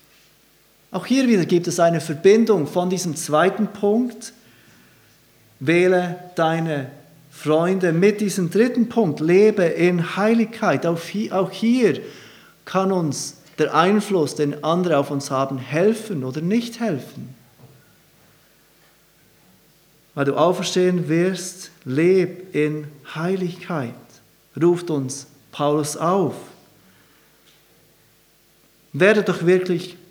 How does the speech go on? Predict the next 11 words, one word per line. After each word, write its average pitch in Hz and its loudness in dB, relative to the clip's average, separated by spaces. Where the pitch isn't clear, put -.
nüchtern“, 208 2
sagt 165 -2
Paulus 170 -2
den 156 -4
Korinthern. 160 -2
Und 147 -4
die 147 -10
Korinther 180 2
waren 202 2
nicht 175 0
betrunken. 143 -4